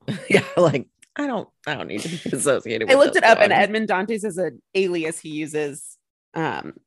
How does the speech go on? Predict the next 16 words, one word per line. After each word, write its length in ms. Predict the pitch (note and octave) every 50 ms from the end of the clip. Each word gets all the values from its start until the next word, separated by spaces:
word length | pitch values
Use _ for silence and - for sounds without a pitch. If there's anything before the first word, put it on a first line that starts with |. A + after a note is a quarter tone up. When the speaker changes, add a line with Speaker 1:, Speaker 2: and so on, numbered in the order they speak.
| _ _ _ _ _ _ _ _ - - _ _ _ _
Speaker 1:
on, 340 | F3+ F3 D#3 C3+ F#2 - - - _ _ _ _ _ _ _ _ _ _ _ _ _ _ _
he's 240 | - G3 G3+ G3 E3
used 200 | F3 E3 - -
it 80 | D#3+
on 140 | C#3+ D3 G#3+
more 180 | A3 F3+ C#3 B2+
than 140 | D#3+ F3+ G#3+
one 160 | A#3+ C4+ C#4
movie. 480 | G#3 C3 - - G2+ D3+ B3 A#3+ - _ _ _ _ _ _ _ _ _ _ _ _ _ _ _ _ _ -
Speaker 2:
What 180 | - D#3 C3
else 240 | C#3 F#2+ G2 - - -
has 100 | F#4+ D#4
he 100 | A3+ D3+
used 260 | G#2+ G#2 G#2 - -
it 140 | - - -
on? 240 | - - - A3